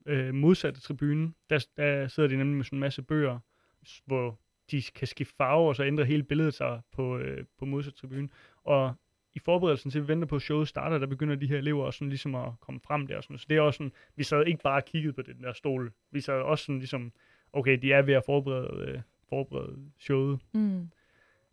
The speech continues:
Speaker 1: Men samtidig så begyndte jeg også sådan at snakke med Miss Kim om sådan, "Ej, kunne vi ikke godt lige have snedet en enkelt telefon med ind, fordi vi vil jo gerne have taget billeder, og vi vil jo gerne sådan, vi ved jo ikke, om det er Kim Jong-un, og det kan jo ikke passe, at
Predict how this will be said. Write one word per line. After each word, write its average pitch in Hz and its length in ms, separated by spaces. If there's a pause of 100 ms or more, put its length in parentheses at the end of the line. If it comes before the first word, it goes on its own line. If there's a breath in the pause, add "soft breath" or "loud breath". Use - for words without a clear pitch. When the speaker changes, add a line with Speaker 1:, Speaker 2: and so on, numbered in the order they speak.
Speaker 1:
Men 135 160
samtidig 151 420
så 143 100
begyndte 143 260
jeg 139 80
også 131 120
sådan 135 160
at 123 60
snakke 127 260
med 127 80
Miss 123 140
Kim 135 200
om 123 100
sådan, 127 200
"Ej, 131 180
kunne 139 140
vi 135 60
ikke 139 100
godt 139 140
lige 143 100
have 131 60
snedet 127 220
en 127 80
enkelt 127 300
telefon 131 400
med 131 120
ind, 127 160
fordi 123 340
vi 131 180
vil 120 100
jo 123 100
gerne 143 160
have 135 60
taget 120 240
billeder, 131 300
og 120 420 (320 soft breath)
vi 139 100
vil 123 120
jo 120 120
gerne 131 260
sådan, 117 360 (640)
vi 143 180
ved 147 140
jo 135 100
ikke, 131 140
om 120 120
det 120 80
er 117 40
Kim 127 200
Jong-un, 131 360
og 120 220 (180)
det 127 80
kan 131 80
jo 127 40
ikke 135 120
passe, - 320
at 135 200